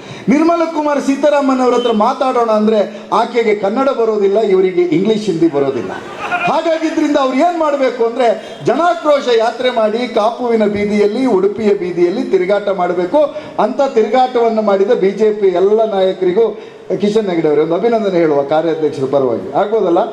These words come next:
ಹಾಗಾಗಿ ಬಿ ಜೆ ಪಿ ಅವರಿಗೆಲ್ಲರಿಗೂ ಸಹಿತ ಹೃತ್ಪೂರ್ವಕವಾದಂಥ ಅಭಿನಂದನೆಗಳು. ಇನ್ನು ಮುಂದುವರಿಕೆಯ ಭಾಗವಾಗಿ ಅರ್ಥ ಮಾಡ್ಕೋಬೇಕಾಗಿದ್ದ ಸಂಗತಿ ಏನು ಅಂದ್ರೆ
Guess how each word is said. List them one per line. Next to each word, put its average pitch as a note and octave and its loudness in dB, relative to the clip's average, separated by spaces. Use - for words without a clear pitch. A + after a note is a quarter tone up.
ಹಾಗಾಗಿ G#3+ -2
ಬಿ G3 0
ಜೆ B3 0
ಪಿ A3+ 2
ಅವರಿಗೆಲ್ಲರಿಗೂ A3 2
ಸಹಿತ G#3+ 0
ಹೃತ್ಪೂರ್ವಕವಾದಂಥ G#3 0
ಅಭಿನಂದನೆಗಳು. D3 -4
ಇನ್ನು F4+ 2
ಮುಂದುವರಿಕೆಯ D4 2
ಭಾಗವಾಗಿ E3+ 0
ಅರ್ಥ G#3 -2
ಮಾಡ್ಕೋಬೇಕಾಗಿದ್ದ G#3 -2
ಸಂಗತಿ F#3+ 0
ಏನು D3 2
ಅಂದ್ರೆ C#3+ 0